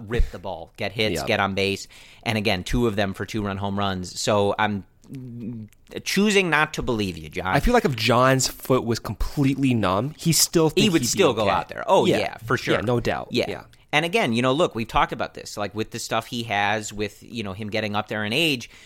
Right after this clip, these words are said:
Speaker 1: the littlest thing that throws off the command like that, especially to guys in particular like Cody Bellinger and Max Muncy,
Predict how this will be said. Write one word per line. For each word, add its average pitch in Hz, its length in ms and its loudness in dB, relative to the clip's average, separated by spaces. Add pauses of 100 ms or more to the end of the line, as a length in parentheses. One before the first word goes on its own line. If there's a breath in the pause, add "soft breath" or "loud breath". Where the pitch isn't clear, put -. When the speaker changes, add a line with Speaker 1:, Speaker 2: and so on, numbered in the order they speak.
(160 loud breath)
Speaker 1:
the 120 140 2
littlest 139 760 0
thing 185 360 -4
that 101 160 -8
throws 117 320 0
off 110 200 2
the 113 80 -8
command 135 380 -4
like 95 160 -4
that, 101 140 -2
especially 117 580 -4
to 117 140 -8
guys 101 320 -2
in 101 100 -8
particular - 480 -6
like 98 160 -4
Cody 104 280 -6
Bellinger 98 380 -6
and 95 120 -6
Max 98 240 -2
Muncy, 127 420 -6